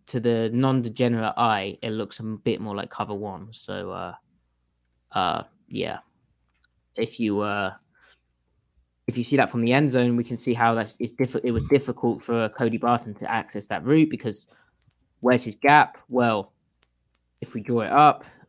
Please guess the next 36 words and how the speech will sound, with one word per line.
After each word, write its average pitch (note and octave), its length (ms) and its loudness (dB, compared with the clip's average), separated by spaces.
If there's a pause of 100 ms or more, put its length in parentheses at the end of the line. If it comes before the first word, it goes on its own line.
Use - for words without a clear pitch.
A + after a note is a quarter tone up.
(120)
after A#2+ 200 -2
the A#2 80 -4
motion, C3+ 480 2
he B2+ 160 -2
has B2+ 200 2
this A#2 220 -10
A D3+ 200 4
gap, C3+ 360 4 (640)
but E3+ 100 0
then F#3 160 4
he's D#3 140 -2
gotta C#3 220 2
get B2+ 340 0 (300)
on D#3+ 160 6
his C3+ 140 2
bike B2+ 460 2
off C3+ 180 -2
the B2+ 160 -2
A D#3 160 2
gap A#2+ 400 0 (640)
to - 140 -6
this E3+ 240 2
guy A#2+ 280 0
who's B2 200 -4
already C3 180 -4
got F2 160 -6
a A2+ 40 -6
head B2 180 -6
start A#2+ 400 -2
to B2+ 80 -12
this A2 200 -8
kind A2+ 280 -10
of G2 60 -16
hash - 440 -6
route. G2 240 -12 (1300)
So G#2+ 360 -6